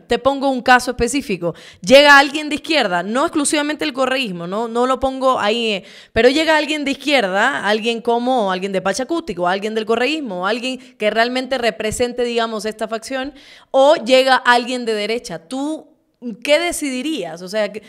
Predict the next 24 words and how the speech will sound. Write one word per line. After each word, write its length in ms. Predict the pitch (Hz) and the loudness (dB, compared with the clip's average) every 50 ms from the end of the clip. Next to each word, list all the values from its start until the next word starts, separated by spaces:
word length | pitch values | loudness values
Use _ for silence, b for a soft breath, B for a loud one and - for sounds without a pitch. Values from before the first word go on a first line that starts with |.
| B B B B _ | B B B B _
¿cuál 180 | 269 285 330 | 2 4 4
es 80 | 359 339 | 0 -4
tu 140 | - 320 220 | -6 -2 0
papel? 440 | 247 233 - - 247 214 180 165 | 0 0 2 2 0 0 -2 -4
¿Cuál 160 | - 247 262 269 | -4 -4 -4 -2
sería 300 | - 294 302 277 277 277 | -2 -2 -2 -2 -2 -4
tu 80 | 233 | -2
papel 300 | 214 233 220 233 233 220 | -2 -2 0 0 -2 -2
en 80 | 208 202 | -2 -4
este 200 | 196 196 202 190 165 | -8 -8 -8 -8 -6
caso? 260 | 175 165 - 185 170 | -6 -8 -8 -8 -8
Porque 160 | 202 214 247 | -4 -2 -2
hay 60 | 269 | -2
mucha 260 | 285 349 - 359 294 | -2 -2 -2 -2 -2
gente 400 | - 302 330 349 349 - 262 240 | 0 -2 -4 -4 -2 -2 -2 -2
que, 300 | 196 220 208 208 - - - | 0 -2 -2 -4 -4 -6 -8
que 80 | 214 | -6
ya 160 | 208 214 220 220 | -2 0 0 0
te 80 | 220 | 0
está 200 | 208 - - 190 | -4 -4 -4 -4
viendo 380 | 190 226 269 285 262 220 180 175 | -2 -2 -2 -2 -2 -2 -4 -4
también, 440 | - 165 170 170 165 165 165 165 160 | -4 -6 -8 -8 -10 -10 -10 -12 -12
como 260 | - 180 180 175 165 | -12 -10 -10 -8 -6
político, 720 | 185 185 202 233 262 262 294 285 - 277 285 302 311 311 | -6 -6 -4 -6 -6 -4 -6 -6 -2 0 0 0 0 -2